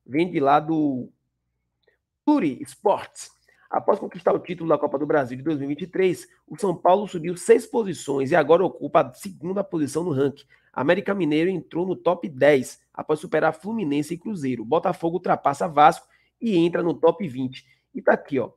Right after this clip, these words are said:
Ranking das premi-, de premiação total da Copa do Brasil nas últimas cinco temporadas por clube.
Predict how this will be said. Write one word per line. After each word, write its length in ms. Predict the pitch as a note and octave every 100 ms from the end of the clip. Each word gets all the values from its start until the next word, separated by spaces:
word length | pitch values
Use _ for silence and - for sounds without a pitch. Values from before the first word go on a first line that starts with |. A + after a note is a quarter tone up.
| _ _ _
Ranking 340 | F#3+ C4 B3+
das 220 | G3 G3+
premi-, 340 | - F#3 F3 D3
de 80 |
premiação 580 | E3 F#3 F3 E3 - D#3+
total 540 | D#3 F3 - - C#3+ D3
da 100 | C#3+
Copa 220 | E3+ E3
do 100 | E3
Brasil 360 | D#3+ B2+ B2+
nas 240 | E3 G3 C3
últimas 360 | E3+ F#3 E3+
cinco 300 | - - A#3
temporadas 720 | - G#3 G3 C#3+ C3+ C#3+ D3+
por 360 | - - G#3 G#3+
clube. 540 | - F3+ F#3 C#3 A#2+